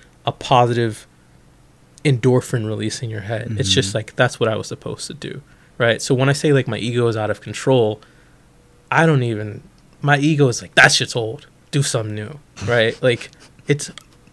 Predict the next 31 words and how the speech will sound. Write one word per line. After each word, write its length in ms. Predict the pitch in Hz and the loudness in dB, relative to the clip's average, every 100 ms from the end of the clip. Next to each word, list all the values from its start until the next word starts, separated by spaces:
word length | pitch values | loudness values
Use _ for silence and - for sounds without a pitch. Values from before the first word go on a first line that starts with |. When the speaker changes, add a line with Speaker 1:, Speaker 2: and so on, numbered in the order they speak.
| - | -4
Speaker 1:
unreal. 600 | 135 127 123 123 110 113 - - - - - - - - - | -2 0 -2 -4 -6 -10 -16 -20 -20 -20 -20 -20 -20 -20 -8
And 120 | 135 123 | -2 0
I'm 100 | 120 | 2
doing 220 | 127 127 | 0 2
my 100 | 117 | 0
best 380 | 110 117 - 117 | 2 0 0 -10
to 140 | 110 - - - - - _ _ _ _ | -10 -12 -20 -20 -20 -20 _ _ _ _
Speaker 2:
So, 340 | - 180 165 - - | 2 6 4 2 2
and, 200 | 160 - | 2 4
and 180 | 139 127 | 4 6
these 240 | 131 160 | 4 2
days, 380 | 110 101 - - | 0 0 -4 -4
you're, 440 | 123 120 113 113 107 | 0 2 4 4 2
Speaker 1:
Yeah. 160 | 107 104 _ _ _ - | -4 -12 _ _ _ -8
Speaker 2:
you're 160 | 123 117 | -2 -2
a 40 | |
strength 320 | - 196 170 | -2 -2 -2
coach. 420 | - - - - - _ _ _ _ _ _ _ _ - | -4 -6 -8 -10 -14 _ _ _ _ _ _ _ _ -14
Speaker 1:
Strength 240 | - 123 | -4 4
Speaker 2:
With, 100 | 165 127 | 4 6
Speaker 1:
and 60 | |
Speaker 2:
with 120 | 156 147 | 6 4
a, 40 | 107 | 4
with 120 | 110 143 | 0 0
a 40 | |
Speaker 1:
bodybuilding. 40 | |
Speaker 2:
focus 360 | - 147 139 135 | 2 2 2 2
in 80 | 127 | 0
em-, 160 | 117 - | 0 -2
emotional 420 | 135 131 123 120 113 | 0 0 0 -2 -4
intelligence 720 | - 110 107 110 107 - - | -4 -4 -4 -2 -4 -4 -6